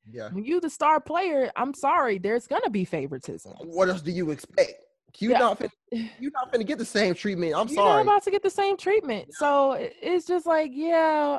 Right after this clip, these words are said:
Speaker 2: I get what you're saying,
Speaker 1: Yeah.
Speaker 2: but
Speaker 1: Yeah.
Speaker 2: in reality, y'all didn't expect Michael to be treated like a six man. <laughs> I mean, come on. Let's, let's be real
Speaker 1: Sure.
Speaker 2: here. Let's be real. So I understand Horace's frustration. I get it.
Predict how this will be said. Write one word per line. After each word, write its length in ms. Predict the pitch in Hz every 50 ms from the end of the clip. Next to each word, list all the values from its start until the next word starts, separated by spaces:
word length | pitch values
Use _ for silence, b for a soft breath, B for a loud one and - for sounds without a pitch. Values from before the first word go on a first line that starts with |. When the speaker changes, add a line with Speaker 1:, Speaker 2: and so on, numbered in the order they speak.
| -
Speaker 2:
I 160 | - - 285 294
get 240 | 247 277 320 285
what 120 | 247 269 269
you're 160 | 254 247 254
saying, 460 | 226 - 277 269 269 262 254 254 247 226
Speaker 1:
Yeah. 40 |
Speaker 2:
but 500 | 196 202 208 196 185 185 185 185 180 - - _ _ _ _ _ _ _ _ _ _
Speaker 1:
Yeah. 180 | 131 117 117 120 - _ _ -
Speaker 2:
in 200 | 285 294 294 285
reality, 840 | 262 247 240 254 262 254 262 262 247 233 226 208 202 190 185 180 170
y'all 260 | 180 220 247 285 277
didn't 220 | 240 254 247 208 220
expect 440 | 196 151 - - - 240 240 202 190
Michael 400 | 208 208 214 226 220 214 190 180
to 40 | 180
be 140 | 165 175
treated 380 | 165 - - 214 214 190 170 160
like 340 | 175 170 156 147 143 - _ _
a 80 | - 175
six 280 | - - 180 156 - -
man. 260 | 170 139 98 - - - _
<laughs> 80 | -
I 120 | 226 254 302
mean, 200 | 277 247 226 196
come 180 | 247 254 254
on. 280 | 220 185 143 - 92 -
Let's, 260 | 185 220 254 254 -
let's 220 | 254 262 277 220 190
be 140 | 220 202
real 260 | 185 202 226 208 180 165
Speaker 1:
Sure. 80 | 156
Speaker 2:
here. 280 | 139 - - - - 190 _ _ _ _ _ _ _ _ _ _ _ _ _ _ _ _ _ _ _ _ _ _ -
Let's 120 | 294 330
be 120 | 294 302 311
real. 340 | 311 320 277 - - - - _ _ _ _ _ _ _ _ _ _ _ _
So 500 | _ _ - 277 262 247 247 240 220 254 - _ _ _ _ _ _ _ _ _ _ _ _ _ _ _
I 200 | 226 233 240 254
understand 400 | 269 294 269 - - 269 254 240
Horace's 320 | 262 240 240 233 233 -
frustration. 800 | - 165 160 - - 214 214 226 214 - - 214 208 202 202 190
I 80 | - 156
get 260 | 151 147 160 175 180 175
it. 260 | 175 175 175 -